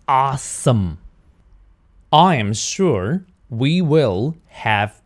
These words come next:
a wonderful barbecue party. 我们来看一下重点。Barbecue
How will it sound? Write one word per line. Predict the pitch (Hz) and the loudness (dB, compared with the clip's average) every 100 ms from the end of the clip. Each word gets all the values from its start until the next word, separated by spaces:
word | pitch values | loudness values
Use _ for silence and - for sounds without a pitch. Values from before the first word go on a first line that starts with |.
| _ | _
a | 120 | -2
wonderful | 117 113 123 156 170 165 160 160 156 151 139 - | -2 0 2 2 2 0 0 2 2 2 -2 0
barbecue | 123 135 139 135 160 147 147 | 2 2 0 -4 0 0 -2
party. | - - 107 85 78 62 - _ _ _ _ _ _ _ _ _ _ _ | -6 -2 -2 -2 -6 -10 -20 _ _ _ _ _ _ _ _ _ _ _
我 | 104 | -4
们 | 101 113 | -2 0
来 | 113 | -2
看 | 139 | -2
一 | 127 | 0
下 | 139 110 | 0 -2
重 | 101 196 143 | -2 -2 -2
点。 | 98 82 87 - _ _ _ _ _ | -4 -8 -14 -16 _ _ _ _ _
Barbecue | 135 107 135 147 151 151 - - 139 90 | -10 2 4 6 2 -2 -6 -4 -2 -4